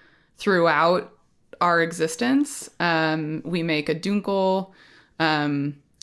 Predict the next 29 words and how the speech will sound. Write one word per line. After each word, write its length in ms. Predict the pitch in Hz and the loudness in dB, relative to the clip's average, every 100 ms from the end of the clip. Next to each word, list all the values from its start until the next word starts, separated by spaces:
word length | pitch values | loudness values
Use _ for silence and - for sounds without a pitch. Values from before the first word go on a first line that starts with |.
| - | -8
we 200 | 180 160 | -4 -2
make 540 | 156 151 151 - - - | 0 0 -2 -6 -14 -10
a 40 | |
Schwarzbier, 880 | 160 - 185 190 180 - 185 170 170 | -8 -6 -2 -2 -2 -6 -2 0 0
which 320 | 165 160 - - | 0 -2 -6 -6
it 100 | 170 | -6
really 300 | 180 220 208 | 0 0 2
isn't 420 | 190 185 175 170 - _ _ | 0 -2 -2 -2 -6 _ _
a 40 | 165 | -8
Schwarzbier. 640 | - 165 160 165 160 156 | -2 -2 -2 0 2 2
It's 140 | 151 - | 0 -4
kind 280 | - 165 | -4 -2
of 460 | 156 147 - - - - 160 | -2 -6 -10 -18 -20 -16 -6
between 440 | 170 - 170 160 | -6 -4 -4 -2
a 40 | 175 | -4
Schwarzbier 580 | - 175 170 180 175 | -4 -4 -4 -2 0
and 80 | 165 | 0
a 60 | 165 | -4
Czech 220 | 175 160 | -6 -4
dark 380 | 190 185 - - | -4 -4 -4 -2
<laughs> 0 | |
lager. 480 | 202 - - 185 220 | -4 -4 -6 -4 -4
That's 360 | - 269 - 170 | 0 0 2 2
how 140 | 185 185 | 4 4
I 180 | 165 | 4
would 120 | 180 180 | 4 2
describe 420 | 226 - 214 214 | 0 2 2 2
it. 260 | 240 240 - - - 339 294 220 - | 2 0 -4 -12 -14 -12 -12 -8 -2
Um, 680 | 185 175 170 156 175 180 | 0 2 2 0 -2 -6